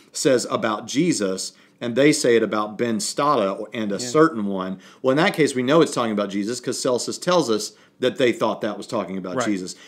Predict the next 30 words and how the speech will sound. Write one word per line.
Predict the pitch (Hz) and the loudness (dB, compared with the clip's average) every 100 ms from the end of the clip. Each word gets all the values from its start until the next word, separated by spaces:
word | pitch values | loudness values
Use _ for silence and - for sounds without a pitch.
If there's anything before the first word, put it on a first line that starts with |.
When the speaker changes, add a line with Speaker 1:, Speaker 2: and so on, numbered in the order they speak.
| - | -10
Speaker 1:
You | 131 | -2
can't | 175 156 | 0 2
say | - 180 | 4 4
that | 151 127 | 4 4
with | 113 | 2
the | 117 | 2
other | 120 113 | 2 2
ones, | 107 - | -2 -4
and | 135 | -8
the | 135 | -6
other | 143 165 | -6 -4
ones | 151 - | -4 -6
are | 120 | -6
weird, | 95 107 110 90 73 - _ - | -6 -4 -4 -4 -6 -20 _ -14
okay? | 101 110 107 104 _ _ - - | -8 -6 -6 -8 _ _ -20 -8
Now, | 139 147 | 0 0
why | 143 135 175 226 | 2 2 4 6
would | 208 165 | 6 6
they | 143 151 | 6 6
use | 147 143 135 - _ - | 6 4 2 -6 _ -14
language | 131 123 151 147 143 - - | -4 -2 0 0 0 -4 -8
that's | 120 107 - | -6 -6 -8
code | - 147 | -2 0
language | 143 151 147 131 | 0 0 -2 -4
is | 123 | -8
probably | - 175 147 131 | -4 -4 -2 -2
because | 120 117 139 120 110 - _ _ _ _ - - | -2 -2 -2 0 0 -6 _ _ _ _ -12 -10
<laughs> | - _ _ | -10 _ _
at | 135 131 | -6 -4
first | - 269 254 135 139 - | 6 8 8 6 2 -6